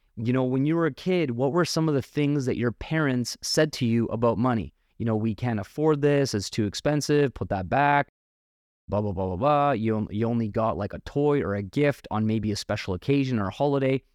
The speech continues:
so on and so on, right? There's so many different nuances we can get into. But now, are you saying the same thing to your children in those same environments because that's what you know? What about holidays? What about vacations? What about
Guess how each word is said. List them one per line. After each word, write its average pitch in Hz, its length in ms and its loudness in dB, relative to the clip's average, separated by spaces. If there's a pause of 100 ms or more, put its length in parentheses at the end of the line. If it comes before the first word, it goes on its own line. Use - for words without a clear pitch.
(260)
so 180 260 2
on 175 100 2
and 151 140 2
so 110 160 0
on, 92 100 0
right? 117 240 -2
There's 127 160 -2
so 147 160 0
many 139 220 2
different 117 320 0
nuances 113 680 0
we 104 140 -2
can 107 140 -2
get 107 120 0
into. 113 300 -4 (360)
But 127 100 2
now, 147 400 2
are 120 100 2
you 143 320 0
saying 139 460 2
the 107 80 2
same 127 320 0
thing 123 180 0
to 107 100 -2
your 113 200 2
children 131 440 0 (200)
in 110 100 2
those 104 180 0
same 120 220 0
environments 117 500 2
because 107 320 -2
that's 107 300 -4
what 104 140 -8
you 104 80 -2
know? 107 280 -2 (680)
What 135 160 2
about 175 300 4 (340)
holidays? 120 640 0
What 127 140 -2
about 156 220 2
vacations? 120 720 -2
What 139 160 2
about 156 360 2